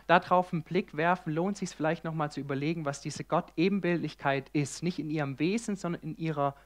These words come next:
Funktion. Also wozu hat Gott den Menschen in seinem Bild geschaffen? Und ich möchte zwei Punkte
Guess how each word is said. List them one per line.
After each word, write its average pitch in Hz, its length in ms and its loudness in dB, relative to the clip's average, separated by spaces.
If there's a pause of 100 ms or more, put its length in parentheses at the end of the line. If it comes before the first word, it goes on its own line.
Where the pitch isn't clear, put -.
Funktion. 147 720 -4
Also 139 380 -2
wozu 214 640 -2 (260)
hat - 280 -2
Gott - 460 2
den 156 140 0
Menschen 175 500 0
in 147 200 -4
seinem 160 540 2 (360)
Bild 156 480 2 (260)
geschaffen? - 720 -4 (1000)
Und 147 100 -4
ich 151 140 0
möchte 180 240 4
zwei 170 300 8
Punkte 175 680 2